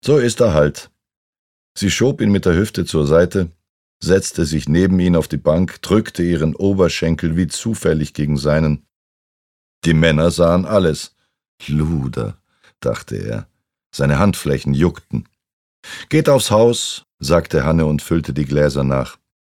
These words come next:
Das fünfte, für sich, hatte sie dazugestellt. Die Männer sahen aus, als konnten sie ihr Glück kaum fassen.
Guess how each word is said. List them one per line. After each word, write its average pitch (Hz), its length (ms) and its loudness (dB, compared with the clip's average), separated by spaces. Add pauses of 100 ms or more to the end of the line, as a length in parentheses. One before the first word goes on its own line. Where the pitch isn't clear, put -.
(340)
Das - 160 -4
fünfte, 120 520 0
für - 220 0
sich, 113 320 -2 (480)
hatte 92 260 0
sie 85 160 0
dazugestellt. 62 920 -4 (520)
Die - 80 0
Männer 113 260 4
sahen 95 300 2
aus, 98 260 0
als 82 300 -6
konnten 107 380 0
sie 78 180 -2
ihr 73 120 0
Glück - 320 -2
kaum 85 280 0
fassen. - 480 -4